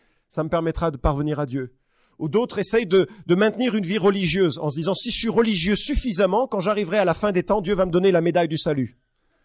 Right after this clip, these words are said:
En disant, « T'as été religieux, t'es allé à l'église tous les dimanches, formidable. »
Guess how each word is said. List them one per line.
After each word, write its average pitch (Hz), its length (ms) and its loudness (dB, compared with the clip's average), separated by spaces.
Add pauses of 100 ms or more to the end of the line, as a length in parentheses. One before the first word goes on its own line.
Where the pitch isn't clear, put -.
(220)
En - 80 0
disant, « 160 200 2
T'as 185 120 0
été 180 160 0
religieux, 180 480 0
t'es 170 140 -4
allé 160 180 2
à 156 60 4
l'église 156 320 -2
tous 190 100 -6
les 175 80 0
dimanches, 165 420 -4
formidable. » 143 540 -2